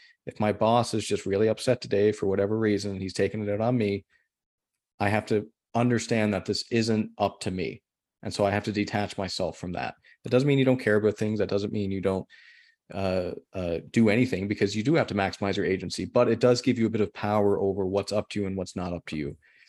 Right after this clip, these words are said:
There's memento mori, which is very infamous as well in, in Stoic, uh, philosophy, which is meditation of your death, which scares a lot of people away as well. <laughs>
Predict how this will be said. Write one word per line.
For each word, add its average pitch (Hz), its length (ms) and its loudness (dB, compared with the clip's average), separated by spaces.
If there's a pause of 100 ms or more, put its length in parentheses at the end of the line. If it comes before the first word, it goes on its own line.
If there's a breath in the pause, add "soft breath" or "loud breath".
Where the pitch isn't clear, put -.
(440 soft breath)
There's 107 300 4
memento 120 440 2
mori, 117 500 2
which 113 240 -4
is 101 160 -2
very 104 440 4
infamous 104 440 -2
as 101 100 -2
well 104 260 4
in, 113 160 2
in 113 120 0
Stoic, 110 480 0
uh, 107 140 4
philosophy, 104 540 0
which 107 240 -2
is 98 220 -2 (440 loud breath)
meditation 113 560 2
of 104 120 0
your 107 140 0
death, 101 420 0 (920)
which - 480 -2
scares 104 340 4
a 101 40 0
lot 101 120 4
of 101 80 -2
people 113 220 0
away 113 180 4
as 127 140 0
well. 110 360 0
<laughs> 165 60 -2